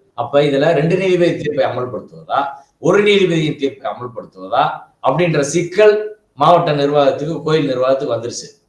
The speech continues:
இப்ப நாங்க என்ன சொன்னோம்னா, அரசின் தலைமை வழக்கறிஞர்கிட்ட ஒப்பீனியன் கேளுங்க,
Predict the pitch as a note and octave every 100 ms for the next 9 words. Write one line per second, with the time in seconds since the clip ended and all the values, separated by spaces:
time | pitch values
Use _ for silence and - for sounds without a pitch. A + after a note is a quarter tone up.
0 | _ _ D3+ D#3 F3+ F#3 F3 E3 C#3 C3
1 | E3+ A3+ - - C#3 F#3+ G3 D#3+ D#3 F3+
2 | F3+ D3+ C#3 C#3 C#3 D#3 D#3 D3 F3+ F#3
3 | D3 A2 G2+ E2+